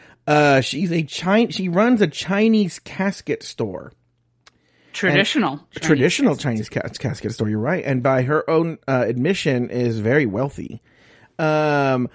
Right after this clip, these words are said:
Speaker 1: what I love is there's such a difference between her drag look and her boy look, which is
Speaker 2: Yes.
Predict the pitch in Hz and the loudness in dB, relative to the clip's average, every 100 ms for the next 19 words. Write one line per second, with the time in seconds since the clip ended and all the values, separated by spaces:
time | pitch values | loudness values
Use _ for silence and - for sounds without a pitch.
0 | - 175 233 - 233 330 427 339 226 214 | -10 -4 -4 -2 -2 0 0 0 0 2
1 | 190 160 165 180 180 165 190 175 - 262 | 0 0 -4 -2 -2 0 -2 -2 -4 -4
2 | - 359 175 - 190 - 151 123 - - | -2 -4 -4 -2 -2 0 2 2 0 -10
3 | - _ _ - 151 - 180 170 147 160 | -20 _ _ 0 0 0 0 2 2 2
4 | 151 131 139 117 143 170 202 208 214 214 | 2 2 -2 0 2 2 2 2 2 2
5 | 208 - 156 143 151 143 135 139 170 165 | 2 0 0 2 2 0 -2 0 2 2
6 | 131 98 - - _ _ _ - 208 180 | 0 -2 -6 -18 _ _ _ 0 0 0
7 | 220 196 185 175 - | 0 2 2 0 -4